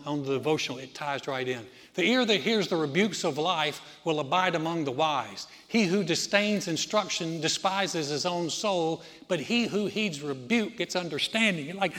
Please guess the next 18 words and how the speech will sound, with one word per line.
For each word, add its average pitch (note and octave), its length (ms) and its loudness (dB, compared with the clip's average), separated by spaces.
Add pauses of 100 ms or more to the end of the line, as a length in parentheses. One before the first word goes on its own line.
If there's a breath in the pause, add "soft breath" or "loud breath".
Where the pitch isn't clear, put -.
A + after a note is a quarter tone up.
(240 loud breath)
"Alan, A#3 200 6
I B3 80 2
don't C4 100 4
want G3+ 120 0
to D3+ 40 -4
hear G#3 100 4
about F3+ 240 2
rebuke. A#3 500 2
I A#3 60 2
need A#3+ 140 2
to F3+ 60 0
hear G#3 120 2
about F#3+ 200 2
handling F#3+ 400 0
a D3 40 -2
problem." G3+ 520 4 (1000 soft breath)
A D#3+ 100 4
rebuke F3+ 640 2